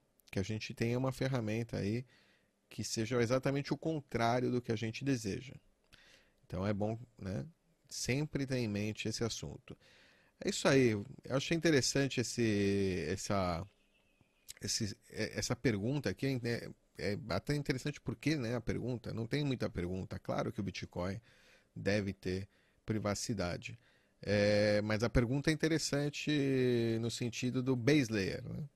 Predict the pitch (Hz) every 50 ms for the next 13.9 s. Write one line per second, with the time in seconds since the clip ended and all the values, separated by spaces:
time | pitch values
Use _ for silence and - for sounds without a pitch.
0 | _ _ - - - 104 107 117 - - 113 - - 120 120 117 - 123 117 120
1 | 120 120 110 101 104 120 - 110 101 90 92 90 95 90 - 101 113 120 131 156
2 | 160 - _ _ _ _ _ - 139 135 120 101 92 90 131 _ _ _ - -
3 | - _ _ _ _ _ - - - - 101 107 104 101 101 101 101 107 107 110
4 | 117 127 - - 139 127 127 131 139 143 - - 135 135 151 160 135 120 120 113
5 | 123 120 - 131 123 - - 110 107 110 110 - - - 110 104 110 113 113 117
6 | 117 - 123 - - - 120 - - - - - 113 - _ _ _ _ - -
7 | _ _ _ _ - - 165 - - - - 165 156 - 165 147 147 151 - 156
8 | 139 - 143 143 135 139 131 120 120 127 131 131 - - 127 127 - - 127 120
9 | 127 123 120 123 - 127 117 101 - - 113 113 110 101 110 117 - - 107 104
10 | 104 107 - - 123 110 - 139 135 120 110 117 123 123 113 101 110 120 110 101
11 | - - - - - 127 120 117 117 123 135 139 135 - - - 107 104 104 -
12 | - 123 123 120 - 131 127 120 - - - _ _ _ _ _ - - - -
13 | 127 123 113 110 110 113 120 139 160 170 165 170 _ - 156 143 147 -